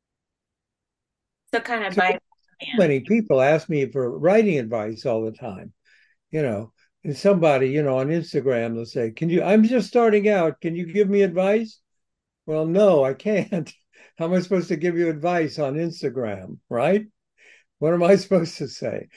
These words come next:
Speaker 2: So it's, it's all those people who, you know, who, who've been asking me for advice. Here's the book.
Speaker 1: Mm-hmm. And so from what I've read, um, you set a goal for yourself and you,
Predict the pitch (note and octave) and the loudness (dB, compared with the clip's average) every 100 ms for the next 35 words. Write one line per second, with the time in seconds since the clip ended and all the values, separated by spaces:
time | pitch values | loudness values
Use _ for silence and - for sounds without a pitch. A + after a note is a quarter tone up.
0 | - _ - F3 D#3 C#3+ - - D#3 - | -20 _ 2 6 6 2 -8 -6 -6 -6
1 | F#3+ D#3+ F#3+ G3 F#3 E3+ - F#3+ F3+ C3+ | -6 2 4 6 4 0 -4 -4 -2 -2
2 | C3 C3 B2+ A#2 A2 - C3+ A2 A#2 - | 0 -2 -2 -2 -4 -6 -4 -4 -6 -12
3 | _ _ _ D3 A#2+ - - C3 A2+ B2 | _ _ _ -6 -6 -10 -12 -10 -6 -2
4 | C#3 E3+ F3 C#3+ A#2+ A2 G#2+ A#2+ A#2 D3+ | 0 0 -2 -6 -4 -6 -6 -6 -2 0
5 | A#2+ A#2 C#3 B2+ C#3 B2+ C3 E3 - _ | 0 -2 -2 -2 -2 -4 -2 -2 -4 _
6 | _ _ _ _ _ _ A#3+ G#3+ C4 - | _ _ _ _ _ _ -20 -16 -16 -16
7 | _ _ - - _ _ _ A#3+ A#3+ - | _ _ -20 -20 _ _ _ -8 -6 -4
8 | A#3 A3 A3 G#3+ _ _ A3 A3 A3 G#3+ | -2 -2 -6 -10 _ _ -10 -6 -4 -6
9 | G#3+ G3 F#3 F#3 F#3 - _ F3+ F3 E3+ | -6 -6 -4 -6 -10 -16 _ -12 -12 -12
10 | E3 E3 E3 _ _ F3+ F3+ F#3+ F#3+ - | -12 -14 -16 _ _ -20 -12 -10 -10 -14
11 | _ - - A3+ D#3+ _ _ F#3+ F3+ G3+ | _ -14 -8 -8 -8 _ _ -12 -8 -8
12 | F#3+ F3+ E3+ - E3 E3+ - F3+ F3 E3+ | -8 -10 -10 -10 -10 -12 -18 -14 -12 -10
13 | E3 D#3+ | -10 -12